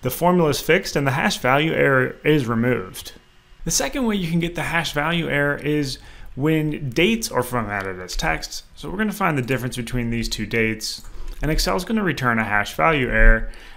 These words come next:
And like the example before, there's a space in here that's hidden, and Excel's interpreting these dates as text. And so I'm gonna paste them down here,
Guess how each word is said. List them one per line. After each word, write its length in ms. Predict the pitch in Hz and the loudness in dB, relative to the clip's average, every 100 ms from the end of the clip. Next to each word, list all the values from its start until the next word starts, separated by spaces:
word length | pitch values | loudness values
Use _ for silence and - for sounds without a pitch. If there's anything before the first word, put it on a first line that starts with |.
| - | -4
And 300 | 143 147 147 | -2 0 2
like 180 | 156 180 | 2 4
the 100 | 220 | 4
example 440 | 196 147 143 120 113 | 2 4 2 0 -4
before, 580 | 110 - 170 156 147 - | -4 0 4 6 4 0
there's 200 | 185 175 | 0 0
a 40 | |
space 460 | - - 185 190 - | -2 0 0 0 -2
in 140 | 127 | -2
here 240 | 110 117 | 0 0
that's 220 | 110 95 - | 0 -2 -2
hidden, 440 | 170 131 107 - - - - - - - - - | -2 0 -4 -8 -18 -4 0 2 0 -10 -6 -2
and 340 | 127 123 123 | 0 0 0
Excel's 380 | 131 - 139 143 | -2 2 2 2
interpreting 460 | 160 127 117 113 113 | 0 -2 0 0 0
these 180 | 110 | -2
dates 400 | - 101 101 - - | -2 -2 -2 -4 -8
as 600 | 104 98 95 92 - - | -4 -2 -4 -6 -8 -10
text. 580 | - 240 247 - - - - - - - - - - | -4 -4 -4 -2 -2 -2 -4 -2 0 -2 0 0 2
And 160 | 156 | 0
so 220 | 139 151 135 | 0 2 4
I'm 160 | 156 | 4
gonna 140 | 208 165 | 4 0
paste 340 | 156 151 - | 0 -4 -4
them 120 | 147 | -2
down 200 | 135 131 | 0 0
here, 400 | 131 135 131 127 | 0 0 0 -4